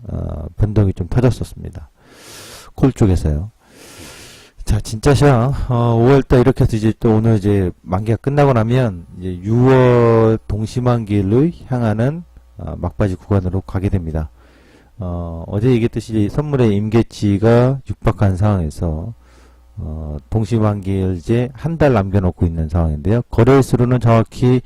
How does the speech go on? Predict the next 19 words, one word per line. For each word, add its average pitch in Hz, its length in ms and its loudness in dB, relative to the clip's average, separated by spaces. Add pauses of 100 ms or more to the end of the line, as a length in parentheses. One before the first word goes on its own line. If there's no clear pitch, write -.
(380)
오늘까지 110 560 2
하면 107 160 2
이십 107 260 -4
거래일이고 101 720 0
만기 95 280 -4
끝나고 127 360 0
나면 101 220 0
십구 - 340 -8
거래일이 110 440 2
남습니다. 82 640 -8 (640)
어, 78 400 -10
십구 - 300 -14
거래일 110 420 2
동안에, 104 600 0 (420)
어, 78 500 -10
시장이 120 760 -2 (420)
또 82 140 0
어떻게 95 220 2
흘러갈지 101 720 2